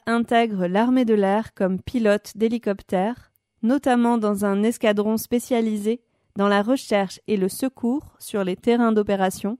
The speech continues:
puis devient la première Française pilote d'essai. On comprend qu'il n'y avait plus que les étoiles pour faire rêver la quadragénaire, d'autant que d'autres ont ouvert la voie,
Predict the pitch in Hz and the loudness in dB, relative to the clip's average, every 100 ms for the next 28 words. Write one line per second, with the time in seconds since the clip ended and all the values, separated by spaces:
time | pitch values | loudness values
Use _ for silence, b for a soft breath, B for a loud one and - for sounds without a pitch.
0 | _ - 269 262 269 233 226 175 180 277 | _ -2 0 2 0 2 0 0 -2 0
1 | 269 269 269 - 254 - 226 226 - - | 2 2 0 -2 -4 0 0 0 -4 -2
2 | 240 220 214 - 190 190 - 147 - _ | 2 2 2 -2 -2 -2 -4 -10 -10 _
3 | - 220 202 240 233 - 262 254 - 233 | -4 -2 -2 0 -2 0 0 -2 -2 0
4 | 226 220 214 220 - 262 262 226 220 208 | 2 2 2 -2 -2 -2 0 2 2 0
5 | 208 202 202 220 - 214 202 - 185 185 | -2 -2 0 -2 -6 -6 -6 -4 -4 -2
6 | 233 233 208 220 214 175 - 208 202 202 | 0 0 2 2 2 -2 0 0 0 0
7 | 202 202 180 151 156 _ - 220 254 - | 0 0 -2 -4 -8 _ -10 -4 -4 0
8 | 294 277 - 254 220 277 - - 240 247 | -2 -2 -4 -4 -2 -4 -4 -8 -4 -4
9 | - 240 233 220 202 180 165 | -2 -2 2 2 0 -2 -6